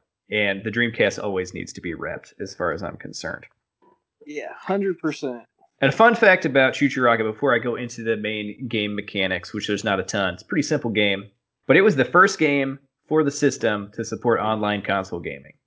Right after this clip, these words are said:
Speaker 1: That's huge in the history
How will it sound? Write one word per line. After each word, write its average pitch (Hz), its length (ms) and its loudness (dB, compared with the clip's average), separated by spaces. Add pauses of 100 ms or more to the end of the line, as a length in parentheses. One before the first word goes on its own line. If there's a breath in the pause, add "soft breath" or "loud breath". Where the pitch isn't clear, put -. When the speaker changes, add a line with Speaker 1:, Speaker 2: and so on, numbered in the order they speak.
(1000)
Speaker 1:
That's 131 300 2
huge - 540 -2 (720)
in 139 140 0
the 127 80 2
history 120 640 0